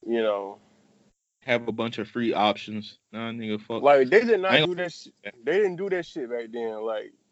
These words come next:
Speaker 1: like, w-, they commissioned motherfuckers that was re-, actually nice with what they was doing. Like,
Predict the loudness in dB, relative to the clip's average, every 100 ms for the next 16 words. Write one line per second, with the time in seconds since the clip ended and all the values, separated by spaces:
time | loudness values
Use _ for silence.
0 | _ _ -10 -4 -4 -4 -12 -18 -18 -6
1 | 0 2 2 0 0 0 0 0 2 2
2 | 2 -2 0 0 0 -2 0 2 2 0
3 | -8 -2 -2 -2 -8 -14 -14 -14 -16 -12
4 | -8 -4 -4 0 0 -2